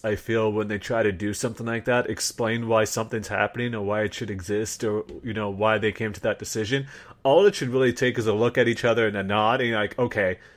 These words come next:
something obviously happened. Oh, okay." It's like, they don't treat their player base as idiots, <laughs> which I, I like. I,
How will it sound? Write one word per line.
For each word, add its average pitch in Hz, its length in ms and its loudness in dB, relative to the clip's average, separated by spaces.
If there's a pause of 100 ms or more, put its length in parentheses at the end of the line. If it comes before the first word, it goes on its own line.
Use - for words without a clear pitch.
(140)
something 135 420 0
obviously 117 380 2
happened. 101 440 0
Oh, 175 300 12
okay." 104 500 2
It's 131 100 -4
like, 131 180 2 (300)
they 127 100 2
don't 147 160 6
treat 139 280 -2
their 117 120 2
player 113 340 0
base 101 280 0
as 95 140 -4
idiots, 95 400 -6
<laughs> 139 180 0
which 139 220 -2
I, 104 280 4
I 101 100 -2
like. 98 400 -4
I, 117 240 -2